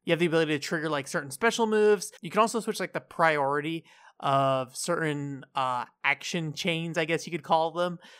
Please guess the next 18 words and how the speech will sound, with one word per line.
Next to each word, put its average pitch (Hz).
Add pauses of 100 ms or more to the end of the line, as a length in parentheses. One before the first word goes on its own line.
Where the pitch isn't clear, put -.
So -
you 160
can, 156
like, 151
move 156
around 147
what 139
checks -
it 147
does 139
first 135
and 135
things 131
like 123
that 131
on 127
a 120
turn. 123